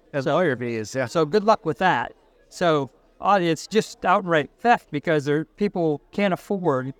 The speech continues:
Speaker 2: to get their, to, to go through the effort to get the money back. I mean, the amount of money they would have to steal from you in order to make it worthwhile for you even to fight the fact that they stole it from you would have to be big.
Speaker 1: Yeah.
Speaker 2: Unless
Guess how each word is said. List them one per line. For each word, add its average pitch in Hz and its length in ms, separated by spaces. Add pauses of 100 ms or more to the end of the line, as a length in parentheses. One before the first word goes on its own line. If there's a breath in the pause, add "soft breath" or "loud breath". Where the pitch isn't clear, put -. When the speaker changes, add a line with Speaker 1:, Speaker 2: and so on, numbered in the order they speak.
(140)
Speaker 2:
to 160 80
get 151 160
their, 156 200 (140)
to, 139 260 (320)
to 139 220
go 143 240
through 180 160
the 147 120
effort 156 300
to 123 60
get 143 160
the 135 60
money 175 200
back. 110 220 (640)
I 151 60
mean, 156 360
the 147 120
amount 202 220
of 214 60
money 190 200
they 151 100
would 147 120
have 156 140
to 143 60
steal 180 280
from 120 220
you 117 140
in 156 80
order 175 160
to 180 40
make 180 140
it 151 80
worthwhile 160 420
for 147 100
you 156 120
even 151 160
to 117 60
fight 208 320
the - 80
fact 170 220
that 143 120
they 131 80
stole 214 300
it 156 60
from 135 200
you 131 140 (260)
would 147 100
have 151 120
to 151 80
be 143 100
big. 127 480 (220)
Speaker 1:
Yeah. 120 200
Speaker 2:
Unless 160 680